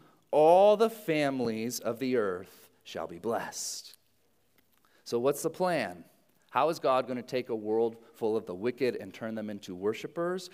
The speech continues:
God has chosen someone. It's a dude. <laughs> Abram is his name. Abraham, as we know him, his cha-, voice, his name gets changed.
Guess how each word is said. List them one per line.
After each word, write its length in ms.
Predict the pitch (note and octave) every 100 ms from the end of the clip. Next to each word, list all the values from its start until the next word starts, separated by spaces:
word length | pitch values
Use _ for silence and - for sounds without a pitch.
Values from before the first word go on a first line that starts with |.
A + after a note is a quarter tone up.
| - -
God 300 | B2 C#3 D#3
has 300 | D3 D#3 D3+ - -
chosen 500 | - F3+ F#3+ D3 A#2+
someone. 640 | - G2 F2+ F2 F2+ C#3 - _ _ _
It's 480 | - C3 C#3+ - - - _ _ _ _ _ _
a 100 | -
dude. 480 | - F#3 E3+ A2 - - - -
<laughs> 320 | _ _ _ -
Abram 540 | D#3+ D3+ A#2+ F2 E2+ -
is 120 | G2+ G2
his 140 | F#2+
name. 400 | G2+ A#2 F3 F#3 - _ _ -
Abraham, 540 | A2 G#2+ G#2+ A2 C3 D3+
as 120 | A2+
we 140 | G#2+
know 220 | G#2 G#2+ G#2+
him, 180 | B2
his 160 | C#3+ G#2
cha-, 160 | - G2
voice, 300 | G2+ G#2+ -
his 200 | A2 G2
name 160 | G#2+
gets 220 | G2+ G2
changed. 500 | - G2 G#2 E3+ -